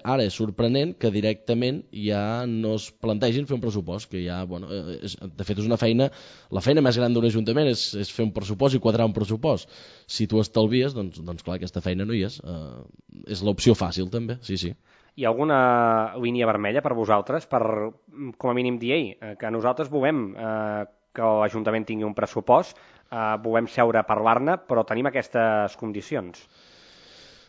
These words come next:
Speaker 1: Nosaltres seure en aquest moment, eh, sabem que ells tampoc no volen seure amb nosaltres, diguéssim. Em, tot i així, totes les línies vermelles, eh, les vam intentar posar en el seu moment i s'han traspassat per tot arreu. Per tant, és complicat tornar a reconduir, eh,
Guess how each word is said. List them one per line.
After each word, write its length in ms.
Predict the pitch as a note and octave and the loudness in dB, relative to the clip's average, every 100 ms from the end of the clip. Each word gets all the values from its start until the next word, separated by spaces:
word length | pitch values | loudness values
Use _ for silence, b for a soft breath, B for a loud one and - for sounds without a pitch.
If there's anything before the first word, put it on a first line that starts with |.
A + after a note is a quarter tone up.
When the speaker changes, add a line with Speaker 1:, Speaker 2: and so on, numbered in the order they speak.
| B | B
Speaker 1:
Nosaltres 460 | A2 B2 B2+ C3+ C3 | 0 4 4 4 6
seure 160 | B2 C3 | 6 6
en 140 | C3+ | 6
aquest 140 | C3+ A#2+ | 4 6
moment, 280 | A#2+ A#2+ C3+ A#2 | 6 6 6 4
eh, 200 | G#2 G2 | 4 2
sabem 240 | - G#2 G#2+ G#2+ | 2 2 2 2
que 60 | |
ells 140 | G#2+ - | 2 2
tampoc 300 | G#2 F#2 G2 | -2 0 2
no 140 | G#2 G2 | 2 4
volen 240 | G2 G2 | 4 2
seure 240 | F#2+ G2 F#2+ | 2 0 0
amb 80 | |
nosaltres, 460 | G2 G2 F#2 A2 G#2 | 0 0 -2 -4 -6
diguéssim. 400 | F#2 F#2+ A#2 C3+ - | -4 -4 -4 -4 -6
Em, 760 | G#2+ G2+ G2 G2 F#2+ F#2 F2+ E2+ | -2 0 0 0 0 -2 -4 -2
tot 160 | G#2+ G2+ | 0 2
i 80 | |
així, 220 | G#2 G#2+ A2 - _ - | 0 0 -2 -4 _ 0
totes 220 | A#2+ A2+ | 2 4
les 140 | A2+ G#2+ | 2 0
línies 220 | G#2+ G#2 | 0 0
vermelles, 540 | G#2+ G2+ G#2 A2+ A#2 A#2 | 0 0 0 0 -2 -4
eh, 360 | G#2+ G2 F2+ E2+ E2 F2+ | -4 -4 -6 -8 -10 -6
les 100 | G2+ | -4
vam 220 | G#2+ G#2+ G#2+ | -2 -2 -4
intentar 380 | G2+ G2+ A2+ | -6 -2 -2
posar 240 | G#2+ A2 A2+ | -2 -2 0
en 60 | A2+ | 0
el 60 | B2 | 0
seu 100 | A2 | 0
moment 260 | G#2 A#2+ G#2+ | 0 0 -2
i 220 | G2 F#2 | -2 -2
s'han 160 | G#2+ G2 | -4 -2
traspassat 480 | G#2+ - G#2+ A2+ | -4 -2 -2 0
per 80 | A#2 A2+ | 2 2
tot 140 | A#2+ A2+ | 4 4
arreu. 220 | A#2+ G#2 | 2 0
Per 140 | G2+ | -2
tant, 180 | G2+ G#2+ | -2 0
és 220 | G#2+ - - _ _ _ - | 0 -4 -10 _ _ _ -2
complicat 540 | A#2+ - A#2 C3 A#2 | 0 4 4 4 2
tornar 220 | A2 A2+ | 0 0
a 80 | A2+ | 0
reconduir, 480 | A2 A#2 A2 A2 A2 | 0 0 2 2 2
eh, 300 | G#2+ G#2+ G#2 | 2 0 -2